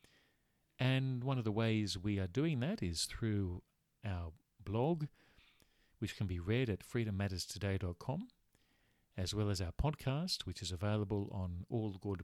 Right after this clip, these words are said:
podcasting sites. And also, we are going to be publishing ebooks, and these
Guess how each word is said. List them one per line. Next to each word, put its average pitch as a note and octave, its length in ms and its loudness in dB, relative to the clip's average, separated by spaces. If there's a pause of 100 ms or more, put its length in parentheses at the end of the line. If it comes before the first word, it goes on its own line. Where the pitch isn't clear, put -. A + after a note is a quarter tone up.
(120)
podcasting G#2 640 -2
sites. - 540 2 (1700)
And F#3 140 4
also, F3+ 380 4
we E3 160 2
are G2+ 180 2 (380)
going B2+ 240 2
to A#2+ 60 0
be A2+ 160 0
publishing B2 580 0
ebooks, C3 560 -2 (680)
and C#3+ 160 0
these C#3+ 280 4